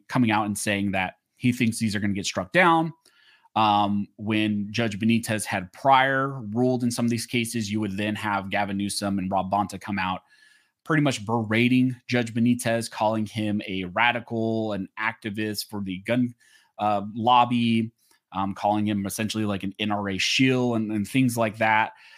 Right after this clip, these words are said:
um, which was hysterical. Essentially, they were just throwing a huge hissy fit because he ruled appropriately. And during that time, they would also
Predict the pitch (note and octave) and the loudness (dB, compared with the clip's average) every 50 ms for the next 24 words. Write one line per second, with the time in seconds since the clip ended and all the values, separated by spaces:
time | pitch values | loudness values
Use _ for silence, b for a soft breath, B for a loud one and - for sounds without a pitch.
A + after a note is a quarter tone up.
0 | B B B B - G#2+ G#2+ G#2 G2 F#2+ G2 G2 F#2 F2 - - - B2+ B2+ - | B B B B 0 2 2 2 2 0 0 -2 -2 -4 -6 -4 -4 -4 -4 -2
1 | - B2 A2 - - G2+ - - F3 E3 D#3+ C#3+ B2+ - A#2 A#2 A2+ A2+ G#2 - | -2 -2 -2 -4 -6 -10 -4 0 2 2 2 2 0 0 -2 0 0 -2 -2 -2
2 | C3 B2 B2 A#2+ A2 G#2+ A2 A2 G#2 G#2+ G#2+ - - A2+ A2 G#2 G#2 G2 F#2+ - | -2 -2 0 -2 -2 0 -2 -2 -4 -4 -8 -6 -4 -2 -2 0 -2 -4 -4 -4
3 | - G#2+ F#2 - - - C#3 B2+ - A#2+ - - G#2+ G2+ - G2+ F#2+ - - F#2+ | -4 -4 -4 -4 -4 -4 -4 -4 -4 -6 -4 -4 -4 -4 -4 -8 -8 -8 -8 -8
4 | - - G#2+ G2+ G2 F#2+ F#2 G2 G2 F#2+ F#2+ - F2 - - G#3+ A3+ - - A2+ | -6 -4 -2 -2 -2 -2 -4 -6 -6 -6 -6 -8 -6 -2 0 0 0 0 -2 -4
5 | G2 F#2+ G#2 G#2 A2 A#2+ B2 - b b b b b b b b b b _ A#2 | -4 -2 -2 -2 -2 -2 -4 -8 b b b b b b b b b b _ 0
6 | A#2+ A#2+ A#2 A2+ G#2+ G#2+ G2+ D3 D#3+ D3+ C3+ C#3 C#3 C3+ B2+ - C3 B2+ B2 A#2+ | 0 2 2 0 0 2 2 4 4 4 4 4 2 0 2 2 2 2 2 2
7 | A#2 A2+ G#2+ A2 G#2+ A2+ - A2+ A2 G#2+ G2+ G2+ | 2 0 2 0 0 0 0 -2 -4 -4 -4 -6